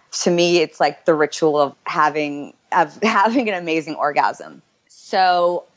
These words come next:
as I studied more, I found one that was applicable to, to my lifestyle.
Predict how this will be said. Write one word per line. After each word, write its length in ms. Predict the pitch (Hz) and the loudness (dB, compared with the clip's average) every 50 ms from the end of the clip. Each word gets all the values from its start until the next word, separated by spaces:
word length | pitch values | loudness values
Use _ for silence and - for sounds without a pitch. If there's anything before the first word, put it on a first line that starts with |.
| _ _ - - | _ _ -4 0
as 220 | 208 208 196 - | 0 0 2 2
I 80 | 247 233 | 0 0
studied 440 | 220 - - 214 208 202 214 196 180 | 0 0 -2 0 0 0 -4 -4 -4
more, 440 | 180 175 165 165 165 165 151 - - | -4 0 2 2 4 4 2 0 0
I 140 | 175 175 175 | 0 -2 -2
found 480 | - - - 185 175 175 175 170 170 | -4 -2 -2 0 0 0 -2 -4 -2
one 260 | 165 165 165 165 165 | 0 0 0 0 0
that 260 | 165 165 156 147 - - | 0 0 0 0 0 -4
was 140 | 160 - - - | -6 -6 -2 -2
applicable 720 | 151 147 - - 175 165 190 190 180 190 202 208 214 214 _ - - | -2 -2 -2 -6 -10 -2 -2 -2 0 2 0 0 0 -2 _ -14 -10
to, 240 | - 170 160 160 - _ _ - | -8 -6 -6 -6 -8 _ _ -14
to 160 | - - 170 | -8 -6 -4
my 200 | 156 156 151 151 | 0 2 2 2
lifestyle. 800 | 143 135 127 139 147 - - - 220 240 262 285 311 330 311 | 2 2 0 0 0 -4 -4 0 0 2 2 2 0 -2 -6